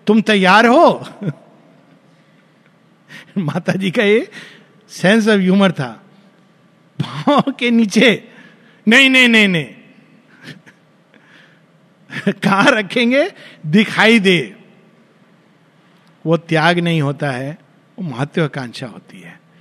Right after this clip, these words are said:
त्याग का तभी महत्व है जब हम प्रेम के द्वारा करते हैं। ये विषय समाप्त नहीं हुआ,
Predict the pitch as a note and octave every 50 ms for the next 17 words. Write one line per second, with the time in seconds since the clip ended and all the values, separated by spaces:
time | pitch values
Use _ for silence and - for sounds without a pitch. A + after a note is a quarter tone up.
0 | _ _ _ _ _ _ - D3+ D#3 E3+ F#3+ - - F#3 E3+ - - D3 C3 D3
1 | G3 A#3 A3 G3+ G3 G3+ F#3+ G3 G3+ F#3+ F#3 G3+ C4 E4+ - - _ _ - -
2 | _ - B2+ B2+ C#3+ C3 D3+ F#3 B3+ D4+ - - E3 D#3+ D#3 D#3+ D#3 C#3+ - C#3
3 | B2 C3 B2 A2+ G#2+ G#2 - - G2 - _ _ C#3+ - - _ _ _ _ _
4 | _ _ _ _ _ _ _ _ _ _ _ _ _ _ _ B2+ B2 A#2+ C3+ D#3+
5 | D3 - F#3+ G3+ G#3+ A3+ A3+ B3 - - _ - - - E3 D#3 D#3 E3 E3+ F#3
6 | F#3 - - G3 G3 F#3+ E3+ F3 F3+ F#3 G3 A3+ B3+